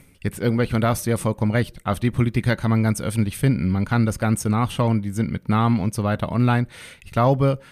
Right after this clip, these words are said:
in erster Linie geht es erstmal nicht darum, sondern es geht tatsächlich um eine gewaltbereite Szene, die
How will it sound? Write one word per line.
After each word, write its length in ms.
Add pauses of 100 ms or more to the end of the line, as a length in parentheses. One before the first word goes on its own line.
(260)
in 200
erster 540
Linie 280
geht 220
es 120
erstmal 380
nicht 220
darum, 320
sondern 260
es 140
geht 320
tatsächlich 640
um 120
eine 180
gewaltbereite 1300
Szene, 500
die 400